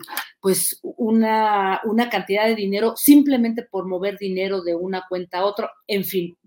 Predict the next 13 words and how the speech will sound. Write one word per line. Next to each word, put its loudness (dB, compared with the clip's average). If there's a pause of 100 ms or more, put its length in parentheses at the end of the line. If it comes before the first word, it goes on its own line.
(120)
una 4
clase -4
banquera -6
que -4
hace, -8
eh, -4
lo -6
que -4
se -8
le -2
pega -4
la -10
gana. -14